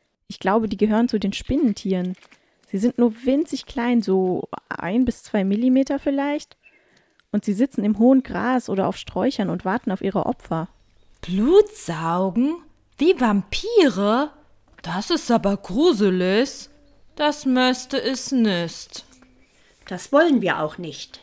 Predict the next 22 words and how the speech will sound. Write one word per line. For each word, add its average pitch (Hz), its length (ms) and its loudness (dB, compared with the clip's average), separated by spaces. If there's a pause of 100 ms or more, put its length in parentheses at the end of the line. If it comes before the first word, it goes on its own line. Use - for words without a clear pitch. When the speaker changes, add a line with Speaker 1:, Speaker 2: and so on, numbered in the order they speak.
(120)
Speaker 3:
Die 196 160 -10
Zecke 226 400 -2
kann 202 300 -6
gefährliche 190 580 -6
Krankheiten 269 640 -2
übertragen 165 760 -8 (360)
und 175 200 -6
leider 202 360 -2
kann 214 260 -6
man 196 280 -6 (220)
sich - 280 -8
nicht - 380 -2
gegen 254 360 -2
alle 180 220 -4
impfen 254 320 -2
lassen. 175 340 -10 (300)
Aus - 320 -12
diesem 214 400 -4
Grund 180 500 -8
tragen 190 380 -8
unsere 175 400 -10
Kinder 196 480 -8